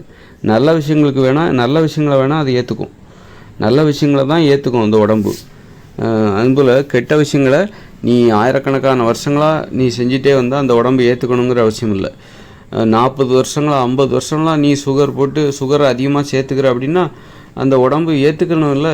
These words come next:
ஏ-, பயிற்சி எடுக்க வேண்டியதுதானே? அந்த உடம்பு அதை ஏற்றுக்கொள்வதற்கான பயிற்சியை ஒரு நாற்பது வருஷமா கிடைச்சா மாதிரி தானே அது அர்த்தம். நாற்பது வருடமா நீ பயிற்சி கொடுக்குறீங்க.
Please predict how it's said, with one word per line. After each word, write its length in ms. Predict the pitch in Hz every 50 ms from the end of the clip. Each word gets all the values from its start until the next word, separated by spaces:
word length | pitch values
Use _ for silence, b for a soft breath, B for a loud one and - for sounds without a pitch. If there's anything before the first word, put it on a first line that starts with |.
| 127 110 107 110
ஏ-, 140 | 110 123 123
பயிற்சி 400 | 117 - 131 151 165 165 - 170
எடுக்க 200 | 160 147 143 143
வேண்டியதுதானே? 400 | 139 135 131 131 123 143 147 120 104 B B B B B B B
அந்த 220 | 110 117 123 123
உடம்பு 360 | 123 127 139 147 156 156 165
அதை 220 | 151 139 139 135 135
ஏற்றுக்கொள்வதற்கான 720 | 143 143 - 151 143 147 143 135 131 127 110 135 139 139
பயிற்சியை 440 | 120 - 123 135 143 139 160 160 151
ஒரு 140 | 143 135 123
நாற்பது 380 | 117 113 120 135 - 147 135
வருஷமா 380 | 135 135 131 - 147 147 151 160 165 175 B B B B B B B B B
கிடைச்சா 340 | - 135 135 139 - 156 147
மாதிரி 200 | 143 143 139 139
தானே 140 | 151 156
அது 160 | 156 143 131 127
அர்த்தம். 380 | 123 120 117 - 143 135 120 107
நாற்பது 440 | 107 110 117 123 113 - 139 120
வருடமா 400 | 120 123 127 135 147 160 175 185
நீ 100 | 180 170
பயிற்சி 320 | 156 156 143 147 147 139 151
கொடுக்குறீங்க. 460 | 143 143 135 127 123 120 110 104 90